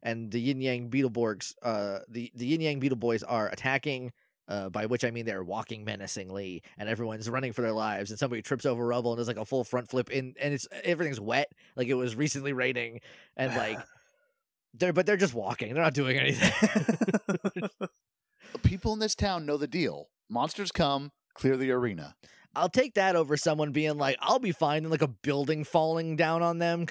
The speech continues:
Speaker 1: and the Rangers having to save him from that, 'cause I feel like that happened a lot, uh, <laughs> over the years.
Speaker 3: But that dude with the backpack did do a beautiful front roll.
Speaker 1: A full front roll, and I was like, "That backpack has gotta be because he just did a f-, like, a full-on front roll i-, in,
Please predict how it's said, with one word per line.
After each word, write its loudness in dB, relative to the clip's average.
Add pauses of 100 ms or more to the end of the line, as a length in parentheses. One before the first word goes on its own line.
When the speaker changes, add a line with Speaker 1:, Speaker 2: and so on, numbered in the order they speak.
Speaker 1:
and 2
the 2
Rangers 2
having 2
to -4
save 2
him -4
from -4
that, -2
'cause -2
I 4
feel 2
like 2
that 0
happened 0
a -8
lot, -2 (220)
uh, 0
<laughs> -4
over 2
the -2
years. 0
Speaker 3:
But 4
that 2
dude 0
with -4
the -6
backpack 0
did 2
do 0
a 2
beautiful 0
front 0
roll. -4 (140)
Speaker 1:
A 2
full 2
front 2
roll, 2
and 0
I 4
was 2
like, 0
"That 2
backpack 2
has -2
gotta 2
be 0
because 0
he -4
just -2
did 0
a -4
f-, -8 (220)
like, -2
a -4
full-on -2
front -2
roll 0 (340)
i-, -8 (140)
in, -8